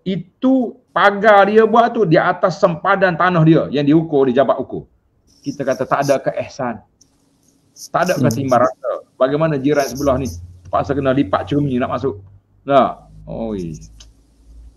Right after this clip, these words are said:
Speaker 1: Allah Ta'ala lah yang bantu kita untuk menyelesaikan masalah ini. Memberi kesedaran kepada jiran-jiran. Ambil lah. Tuan-tuan kena ingat, kalau kita ambil tolak sikit, dua meter, setengah meter ke jalan, untuk jalan raya, tuan-tuan boleh
Speaker 2: Hmm.
Speaker 1: pahala.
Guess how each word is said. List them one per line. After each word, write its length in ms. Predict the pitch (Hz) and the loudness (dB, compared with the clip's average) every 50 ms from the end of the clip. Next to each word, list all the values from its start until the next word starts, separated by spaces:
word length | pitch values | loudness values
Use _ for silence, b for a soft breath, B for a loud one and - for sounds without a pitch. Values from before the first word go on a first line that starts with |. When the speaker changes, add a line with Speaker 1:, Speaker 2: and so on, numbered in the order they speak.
| - - - | -20 -14 -8
Speaker 1:
Allah 180 | 113 117 117 | -4 -4 -2
Ta'ala 240 | - 117 110 113 107 | 0 0 0 0 0
lah 140 | 107 98 90 | 0 -2 -2
yang 140 | 92 98 90 | -6 -6 -2
bantu 240 | 101 101 95 - 98 | -2 -4 -4 -4 -10
kita 240 | 85 95 87 - 92 | -12 -12 -8 -8 -6
untuk 240 | 92 90 92 - - | -8 -8 -8 -10 -12
menyelesaikan 480 | 104 98 - - 90 92 90 95 90 | -12 -12 -10 -8 -8 -8 -8 -10 -12
masalah 340 | 87 87 - - - 87 82 | -14 -14 -14 -12 -10 -10 -8
ini. 220 | 82 95 104 98 - _ _ _ _ _ _ _ - - | -8 -8 -8 -8 -10 _ _ _ _ _ _ _ -18 -8
Memberi 240 | - 117 120 127 123 | -6 -2 2 2 0
kesedaran 560 | 123 131 123 - 120 139 131 127 120 110 101 | 0 0 -4 2 6 6 6 6 6 4 2
kepada 160 | 117 113 110 | 0 0 0
jiran-jiran. 640 | 101 110 117 113 107 104 101 101 104 117 - - - - - _ _ _ _ _ _ _ _ _ _ - | 0 -2 0 0 0 0 0 -2 -2 -2 -2 -4 -6 -14 -20 _ _ _ _ _ _ _ _ _ _ -2
Ambil 320 | 117 123 131 143 147 - | -2 0 2 2 0 2
lah. 400 | 117 107 104 104 95 87 87 - _ _ _ _ _ _ _ _ _ _ | 2 2 2 2 2 0 -2 -8 _ _ _ _ _ _ _ _ _ _
Tuan-tuan 400 | - 131 131 127 123 131 127 113 | -2 0 2 2 2 2 0 2
kena 160 | 123 120 120 | 2 2 2
ingat, 260 | 117 120 123 117 110 - | 2 2 2 0 0 0
kalau 240 | - 123 120 123 113 | 0 0 0 0 0
kita 240 | 127 123 - 123 117 | -2 0 2 2 2
ambil 240 | 117 120 123 120 - - - _ | 4 4 2 0 -2 -4 -12 _
tolak 320 | - 139 147 147 139 - - | 2 4 4 4 4 2 0
sikit, 300 | - - - 110 104 - _ | -10 -8 -6 -6 -6 -6 _
dua 260 | - 117 127 131 127 | -8 -4 -2 0 0
meter, 540 | 120 120 120 113 117 - 117 117 113 113 110 110 - _ _ _ | 0 0 -2 -4 -4 -2 0 0 0 -2 -4 -8 -18 _ _ _
setengah 300 | _ _ - 131 139 127 113 | _ _ -10 -6 -4 -2 0
meter 380 | 117 120 117 - - 127 120 | 0 -2 -2 -2 -2 0 0
ke 160 | 110 107 113 110 107 107 - b b b b _ - | 0 2 2 2 0 0 -4 b b b b _ -2
jalan, 400 | - 127 127 127 123 117 110 104 107 - - | 2 4 4 6 4 4 2 0 -4 -10 -10
untuk 160 | 127 120 117 - | -10 -8 -6 -2
jalan 220 | 131 127 123 123 | 0 2 2 4
raya, 400 | 123 123 120 117 113 110 110 110 - _ _ _ _ _ _ _ | 2 2 2 2 0 -2 -4 -6 -10 _ _ _ _ _ _ _
tuan-tuan 320 | - - 196 185 196 214 190 | -6 -6 -4 -2 0 0 2
boleh 160 | 202 196 156 | 2 2 2
Speaker 2:
Hmm. 80 | 139 156 | 2 2
Speaker 1:
pahala. 280 | 143 143 139 160 170 | 0 0 0 0 0